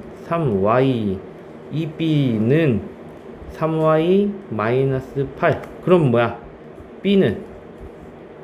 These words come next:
이 분의 삼 와이 마이너스 팔이네? 그치? 맞니? 자, 그러면 X에는 앞에 이 에이가 있으니까 그냥 그대로 갖다 놓고, 얘는 그냥 이 에이 자리에다 그대로 갖다 놓고, 아유,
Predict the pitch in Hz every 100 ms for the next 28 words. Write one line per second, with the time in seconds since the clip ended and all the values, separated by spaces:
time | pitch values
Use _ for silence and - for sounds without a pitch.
0 | - - - - - 147 170 175 180 180
1 | 196 214 208 - - - - - - -
2 | 185 185 185 185 175 113 113 131 143 -
3 | - 190 190 156 208 202 - 190 190 240
4 | - - - - - - - - - 139
5 | 151 202 214 202 - - - - - -
6 | - - - - - - - - - 165
7 | 165 208 208 196 139 - 208 208 247 262
8 | 240 220 196 131 214 180 135 175 226 214
9 | 170 139 190 185 185 151 175 170 - 143
10 | 190 190 139 156 143 107 - 123 131 135
11 | 117 139 147 151 147 101 - - - -
12 | - 180 185 135 170 190 175 165 156 147
13 | 147 160 165 139 131 120 120 120 - 110
14 | 120